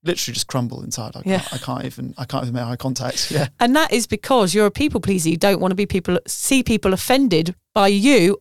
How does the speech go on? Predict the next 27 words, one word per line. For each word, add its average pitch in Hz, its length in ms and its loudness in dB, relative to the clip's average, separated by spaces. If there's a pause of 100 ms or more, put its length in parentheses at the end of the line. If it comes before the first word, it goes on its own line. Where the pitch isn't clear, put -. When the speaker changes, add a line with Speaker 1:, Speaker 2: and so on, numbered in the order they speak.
Speaker 2:
or 254 220 6
by 202 240 2
a 175 60 2
parent. 247 560 0
Speaker 1:
Yeah, 127 260 0 (340)
true. - 200 0
Speaker 2:
Oh, 135 80 2
it's - 180 -2
all, 262 180 2
it's - 160 2
happened 285 300 -2
throughout 233 320 2
our 196 160 4
lives. 233 440 4
It's - 140 -2
so 262 240 0
interesting. 233 300 0
Speaker 1:
Another 214 400 2
way 156 260 2
that 139 140 -2
I 139 80 0
think, - 580 -6 (200)
or, 170 120 0
like, 165 200 0
maybe, 180 340 2
like, 147 240 0
the, 139 100 -8